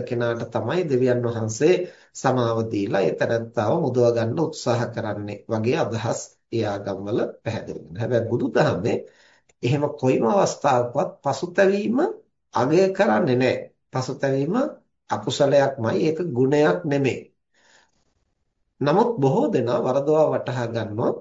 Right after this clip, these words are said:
ඒක තමන් තුළ තියෙන එක්තරා ගුණයක් හැටියට. ඒ කියන්නේ පාපයට ලැජ්ජ ඇති බව, පාපයට බය ඇති බව, ශික්ෂාකාමී බව, අ, එතකොට අන්න ඒ වගේ සද්ධා සම්පන්න බව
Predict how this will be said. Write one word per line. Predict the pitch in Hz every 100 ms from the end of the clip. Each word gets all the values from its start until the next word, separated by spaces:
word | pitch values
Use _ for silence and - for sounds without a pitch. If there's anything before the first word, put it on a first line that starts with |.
| -
ඒක | - 131 131 - 262 - - _
තමන් | 139 139 151 147
තුළ | 143 135
තියෙන | 123 120 117
එක්තරා | 110 - 127 156 185
ගුණයක් | 143 147 139 110 -
හැටියට. | 113 - 90 90
ඒ | 110
කියන්නේ | 104 110 104 101 95 -
පාපයට | 127 123 123 120 113 110
ලැජ්ජ | 107 113 113 110 120
ඇති | 110 110 110
බව, | 101 98 104 117
පාපයට | 127 123 120 123 110 110
බය | 95 95 113
ඇති | 123 120 - 117
බව, | 101 104 110 113 - _ -
ශික්ෂාකාමී | - 135 - - 143 123 127 123 113 113 110
බව, | 98 95 110 - - - _ -
අ, | 120 120 117 113 113
එතකොට | 117 123 120 117 - 113 110 110
අන්න | 107 131 151
ඒ | 160 127
වගේ | 113 107
සද්ධා | 110 123 127 131 147 147
සම්පන්න | 147 131 123 123 113 113 107
බව | 104